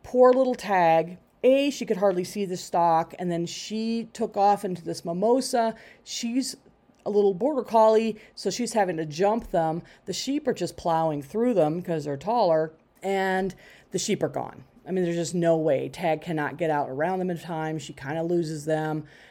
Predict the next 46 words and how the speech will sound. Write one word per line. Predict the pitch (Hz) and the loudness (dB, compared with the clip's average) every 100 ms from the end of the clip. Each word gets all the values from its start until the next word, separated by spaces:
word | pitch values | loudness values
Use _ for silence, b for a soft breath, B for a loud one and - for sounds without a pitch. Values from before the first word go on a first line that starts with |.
| B | B
and | 160 170 | -2 2
they're | 170 165 160 151 147 - | 4 6 6 2 -2 -2
off | 175 175 175 | 0 2 0
and | 151 | -2
running. | 127 120 - - _ | -2 -6 -14 -20 _
Well, | 202 | -2
now | 226 262 | 2 2
I'm | 262 | 2
starting | - 208 | 0 -2
to | 175 | -2
freak | - 160 | -4 -4
out. | 247 277 - _ _ | 0 -2 -2 _ _
It | 143 196 | 0 4
is, | 190 185 175 160 - - - | 6 4 2 -2 -14 -16 -6
it | 180 | 0
is | 196 | 2
mid-October. | 180 190 202 - 190 - - - - | 4 2 2 0 -2 -2 -2 -14 -8
My | 196 185 | -2 0
one | 185 202 | 2 2
attempt | 226 226 208 175 | 0 -2 -6 -4
to | |
catch | 180 202 - | -4 -4 -2
my | 180 | -6
sheep, | 175 330 330 | -4 -4 -4
which | 220 | -4
I | 220 | 0
thought, | 330 359 | 0 0
"Oh, | 392 | 0
no | 392 403 | -2 -2
problem. | 381 427 320 - | -2 -2 -4 -6
I'll | 190 | -4
just | 220 226 | -4 -4
catch | 254 - | -8 -6
my | 233 | -8
sheep," | - 285 - - | -6 -8 -10 -8
turned | 226 208 | -2 -2
into | 190 190 | -2 -2
not | 196 190 - | -2 -4 -10
quite | - 214 208 - | 0 2 2 -2
the | |
picture | - 214 - 185 170 | -4 -4 -2 0 0
I | 165 | 0
imagined. | 160 160 214 196 190 247 - B B B B | -2 -2 -2 -2 -2 -6 -10 B B B B
And | - 196 196 196 196 196 196 - | -2 2 4 4 4 2 -2 -2
I've | 185 226 185 | 0 0 0
got | 196 185 185 - | 2 2 2 -4